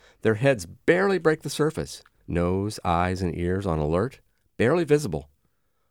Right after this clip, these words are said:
Other times, they pop right up out of the water like a furry periscope.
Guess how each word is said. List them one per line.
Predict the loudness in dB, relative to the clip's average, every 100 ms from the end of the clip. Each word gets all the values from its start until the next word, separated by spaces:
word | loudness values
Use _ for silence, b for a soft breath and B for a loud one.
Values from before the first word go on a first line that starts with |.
| 0
Other | 4 4
times, | 4 0 0 -4 -12 B B
they | 0
pop | 0 0 -2
right | 0 2 2
up | 4
out | 4 4
of |
the | 4
water | 2 2 0 -4 -4
like | -4 -4
a |
furry | -10 2 4 4 0
periscope. | -2 0 -2 -4 -6 -6